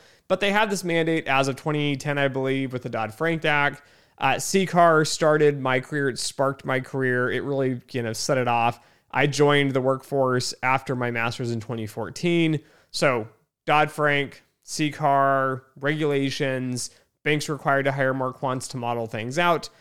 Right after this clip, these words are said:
Uh, that was in twenty ten. Wasn't until about twenty twelve when these things kind of really started getting implemented.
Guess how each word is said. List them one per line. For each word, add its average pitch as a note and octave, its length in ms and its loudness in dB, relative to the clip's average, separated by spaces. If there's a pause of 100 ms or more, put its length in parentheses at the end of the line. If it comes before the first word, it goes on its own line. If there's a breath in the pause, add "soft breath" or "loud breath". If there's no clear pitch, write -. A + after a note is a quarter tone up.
(260 soft breath)
Uh, C3+ 300 4
that C3+ 100 2
was D3 140 2
in C#3+ 80 -2
twenty C#3 260 -4
ten. E3+ 640 0
Wasn't D#3 240 0
until D#3+ 160 -6
about D3 240 0
twenty D#3 360 -2
twelve D3 720 4
when C3 440 -2
these C3+ 160 -2
things C3+ 200 -4
kind C#3+ 220 -4
of C3 100 -2
really C3+ 200 0
started C#3 280 -2
getting B2+ 260 -2
implemented. B2+ 680 -4